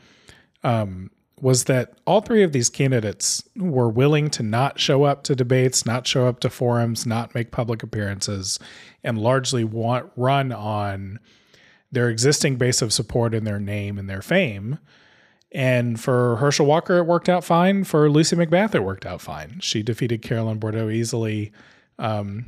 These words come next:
on the back of a lot of advertising in a more progressive district that, uh,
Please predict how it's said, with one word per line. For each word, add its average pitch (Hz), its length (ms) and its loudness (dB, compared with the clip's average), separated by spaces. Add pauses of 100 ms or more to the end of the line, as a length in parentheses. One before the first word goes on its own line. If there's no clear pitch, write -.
(120)
on 110 140 -6
the 107 60 -6
back 110 240 -2
of 107 80 -6
a 107 40 -4
lot 107 200 -2
of 107 80 -4
advertising 117 920 -2 (400)
in 113 120 -6
a 104 60 -6
more 107 220 -4
progressive 117 500 -2
district 135 480 -2
that, 104 300 -6 (200)
uh, 101 400 -6